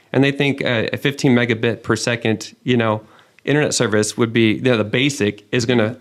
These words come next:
operate this entire home, they're gonna find out they're out of bandwidth. So that's pretty im-, important to have that disclosure from the seller so the buyer is aware that, you know what, your, your fifty dollar a month internet service may not cut it when it comes to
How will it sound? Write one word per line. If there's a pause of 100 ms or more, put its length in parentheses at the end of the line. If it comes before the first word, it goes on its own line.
(140)
operate
this
entire
home,
they're
gonna
find
out
they're
out
of
bandwidth. (600)
So
that's
pretty
im-,
important
to
have
that
disclosure
from
the
seller
so (260)
the
buyer
is
aware
that,
you
know
what,
your,
your
fifty
dollar
a
month (300)
internet
service
may
not
cut
it
when
it
comes
to